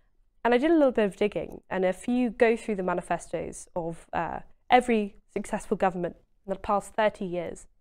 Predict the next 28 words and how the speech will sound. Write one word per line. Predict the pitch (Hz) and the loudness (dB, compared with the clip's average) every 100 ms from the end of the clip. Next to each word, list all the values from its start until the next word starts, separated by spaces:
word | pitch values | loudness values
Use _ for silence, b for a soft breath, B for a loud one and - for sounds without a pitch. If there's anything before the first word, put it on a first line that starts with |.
| _ _ _ | _ _ _
each | 269 269 - | 0 0 -2
manifesto | 233 208 196 185 - | -2 0 -2 -4 -6
says, | 170 160 - 180 - _ _ _ _ - | -8 -6 -8 -10 -18 _ _ _ _ -2
"We | 220 226 | -2 0
pledge | - 208 175 - - - _ | 2 2 2 -4 -18 -20 _
to | 208 | -4
reduce | 190 - 240 226 - - _ - | -4 0 0 0 -4 -20 _ -6
the | |
number | 190 180 175 | -4 -2 -4
of | 170 | -6
immigrants." | - 170 - - - _ _ _ _ _ 233 | -8 -10 -10 -14 -18 _ _ _ _ _ -8
And | - - | -2 2
every | 247 240 247 220 | 2 4 2 4
government | 220 220 196 196 | 4 4 2 0
since | - 196 - 208 | -4 -8 -4 -2
then | 175 165 - - _ - | -2 -4 -10 -20 _ -6
has | 277 - | 0 4
increased | 392 - 190 - - | 4 4 -2 -6 -10
the | 170 | -8
numbers. | - - - - _ _ _ _ _ | -6 -8 -12 -14 _ _ _ _ _
So | 247 | 2
this | 262 - | 2 -2
is | 320 | 0
a, | 240 196 180 - - _ - | 2 2 -2 -6 -12 _ -20
a | - | -8
gigantic | - 208 202 - 214 220 - 170 - - _ _ _ _ _ - | 0 0 0 -4 -2 -4 -4 -6 -6 -18 _ _ _ _ _ -4
demographic | 208 202 185 185 - 185 - | -2 2 2 2 0 -4 -4
change | - 190 170 - - | -6 -4 -2 -6 -16